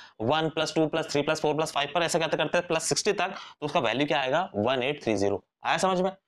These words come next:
तो ये इस फॉर्मूले के तहत मैंने ये सीखा। अब बताओ, बच्चा भी खुश, मैं भी खुश। मैंने कहा, "चलो अच्छी बात है, आगे समझ में बात।" तो उसी बच्चे को जितनी खुशी हुई जब ये फॉर्मूला पढ़कर, तो मुझे लगता है आपको भी खुशी हुई होगी इस फॉर्मूले को पढ़कर। अगर पढ़कर खुशी हुई है तो इस नेचुरल नंबर्स के लिए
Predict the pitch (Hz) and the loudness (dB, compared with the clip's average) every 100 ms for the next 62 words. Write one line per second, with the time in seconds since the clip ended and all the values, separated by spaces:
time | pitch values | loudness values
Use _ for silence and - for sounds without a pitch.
0 | _ _ - 143 117 196 208 - - 123 | _ _ -4 0 2 0 0 -2 0 0
1 | 127 135 139 131 147 143 160 165 151 139 | 2 0 0 0 2 2 2 0 -2 -4
2 | - _ _ - 160 156 - 151 170 127 | -8 _ _ -8 -2 0 0 0 0 0
3 | - 156 175 196 175 - 131 156 175 147 | 0 0 0 0 -2 -2 0 0 0 0
4 | 117 117 117 127 165 - 180 - 190 - | 0 0 0 0 0 0 0 0 -6 -4
5 | 107 139 165 170 170 160 151 - _ _ | 0 2 2 0 0 0 -4 -10 _ _
6 | _ 202 - 151 214 202 202 214 202 185 | _ -4 0 0 2 0 0 0 2 0
7 | 180 190 170 185 165 170 175 156 156 160 | 0 0 0 2 2 2 0 0 -2 0
8 | 147 143 180 165 160 175 147 151 151 - | 0 0 0 0 0 0 2 0 0 -2
9 | - 117 - 156 147 160 131 156 147 135 | 0 -2 -2 0 0 0 0 0 2 0
10 | 135 123 113 120 143 - - _ 135 - | 2 0 0 0 -2 -8 -20 _ -6 -2
11 | 117 110 113 120 135 107 101 - 147 - | -2 0 0 0 -2 -2 -4 -2 -2 0
12 | - 143 175 165 180 165 180 160 175 180 | 0 0 -2 -2 -2 0 0 2 2 0
13 | 214 - - _ - 185 175 156 156 208 | -2 -6 -20 _ -4 0 2 0 2 0
14 | 208 196 190 196 185 185 | 2 0 0 0 0 -2